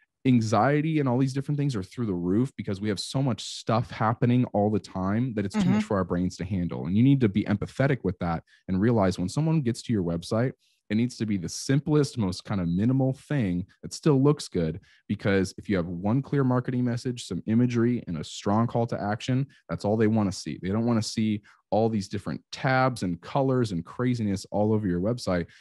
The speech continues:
Speaker 1: 'cause it's
Speaker 2: Mm.
Speaker 1: just too much. Like, it's too, it, it'll basically give people anxiety and they'll <laughs> click off. Um, so when you make your website,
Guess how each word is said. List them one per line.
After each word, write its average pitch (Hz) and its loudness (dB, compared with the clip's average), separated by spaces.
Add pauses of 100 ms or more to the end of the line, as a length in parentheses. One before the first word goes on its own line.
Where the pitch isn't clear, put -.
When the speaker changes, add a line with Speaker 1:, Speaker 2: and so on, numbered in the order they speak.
(120)
Speaker 1:
'cause - 2
it's 85 0
Speaker 2:
Mm. - -8
Speaker 1:
just - -2
too - -4
much. 98 0
Like, 95 -4
it's - -10
too, - -2
it, 104 2
it'll 113 2
basically 139 2
give 101 0
people 95 -4
anxiety 78 -4
and 92 2
they'll 104 6
<laughs> 92 0
click 131 2
off. 90 0 (440)
Um, 98 0
so 117 2 (260)
when 110 -2
you 113 6
make 143 2
your 131 0
website, 117 -2